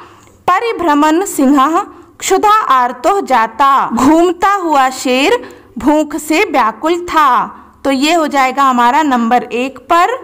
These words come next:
इसके बाद क्या हुआ था, सिंहः एकाम महतीम गुहाम अपश्यत,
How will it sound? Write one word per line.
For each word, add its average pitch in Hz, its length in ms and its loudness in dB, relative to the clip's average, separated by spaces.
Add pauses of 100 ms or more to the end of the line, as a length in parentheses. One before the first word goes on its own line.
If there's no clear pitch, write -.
(420)
इसके 339 300 0
बाद 381 260 -2
क्या 370 160 0
हुआ 339 260 0
था, 339 260 2 (340)
सिंहः 403 560 2 (100)
एकाम 262 600 0
महतीम 311 760 0
गुहाम 247 520 0
अपश्यत, 254 960 -2